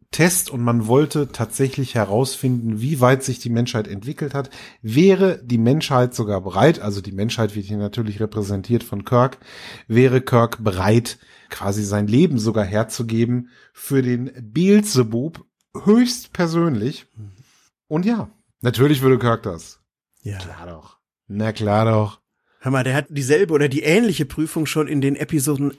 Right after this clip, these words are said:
Speaker 2: Arena und The Empath bestanden.
Speaker 1: Ja, alt, <laughs> alt kennt er schon.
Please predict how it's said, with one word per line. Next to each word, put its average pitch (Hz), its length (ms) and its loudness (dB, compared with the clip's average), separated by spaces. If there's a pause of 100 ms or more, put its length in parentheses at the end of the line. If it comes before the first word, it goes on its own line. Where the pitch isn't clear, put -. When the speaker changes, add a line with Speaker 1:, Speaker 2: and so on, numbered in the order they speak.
(120)
Speaker 2:
Arena 156 640 4
und 151 400 -2
The 139 240 0
Empath 160 580 -2
bestanden. 143 640 0
Speaker 1:
Ja, 80 160 -8 (300)
alt, 113 480 0
<laughs> - 40 -14
alt 117 300 -4
kennt 104 180 -6
er 113 120 -6
schon. 87 180 -12